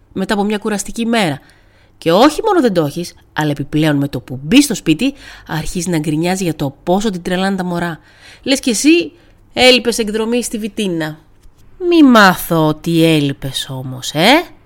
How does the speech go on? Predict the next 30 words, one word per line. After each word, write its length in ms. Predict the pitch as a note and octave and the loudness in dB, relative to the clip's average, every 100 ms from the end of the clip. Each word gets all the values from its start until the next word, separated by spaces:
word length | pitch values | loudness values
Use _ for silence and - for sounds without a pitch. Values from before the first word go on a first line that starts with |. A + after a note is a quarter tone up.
| _ _ - | _ _ -10
Ο 80 | C4+ | -10
θυμός, 380 | - A#3 A3+ G3 | -4 -2 -2 -2
λοιπόν, 400 | F3 - D#3+ D#3+ | -6 -2 -2 -2
είναι 160 | A3 A3+ | -4 -6
σημαντικός 800 | - G#3 E3 E3+ - D#3 D#3 - | -4 -4 -4 -8 -4 -4 -4 -12
και 140 | - F3+ | -10 -8
χρήσιμος, 680 | - A3+ G3 - D3+ D3+ - _ _ | -2 -2 -2 -6 -10 -12 -18 _ _
δίνοντάς 540 | - F#3 G3+ D3+ D#3+ D#3+ | -6 -2 -2 -2 -2 -4
σου 80 | F#3 | -6
ένα 120 | F3+ | -6
δυνατό 540 | E3+ D#3+ D3+ - B3+ | -2 0 0 4 4
μήνυμα, 460 | G#3 D3 C3+ D3 - | 6 2 2 -2 -4
χωρίς 320 | - B3+ E4 | -4 -2 -2
λόγια, 320 | G3 C#3+ C3+ C#3 _ _ | -4 -6 -6 -14 _ _
που 60 | - | -8
σε 100 | G#3+ | -4
βοηθά 440 | F3 D#3 - F3 - - - | -2 -4 -4 -8 -8 -20 -8
να 100 | E4 | -6
καταλάβεις 540 | D#4 B3 G3 G3+ A3+ - _ | -4 -2 -2 -2 -4 -14 _
ποιο 300 | - - G4+ | -6 0 2
από 180 | D4+ C4 | 0 -2
τα 140 | G#3+ | -4
τρία 240 | A#3 A#3+ | -2 -2
που 100 | G#3+ | -2
αναφέρονται 460 | F#3 E3 F3+ F#3 D#3+ | -6 -6 -4 -4 -6
πιο 140 | - | -8
πάνω 260 | D#3 E3 D3 | -6 -2 -4
που 120 | C#3 | -6
είπα 300 | C3+ - D#4+ - _ _ | -10 -6 -6 -6 _ _
συμβαίνει. 520 | - - C#4+ F#3 D3+ | -14 -4 -2 -2 -6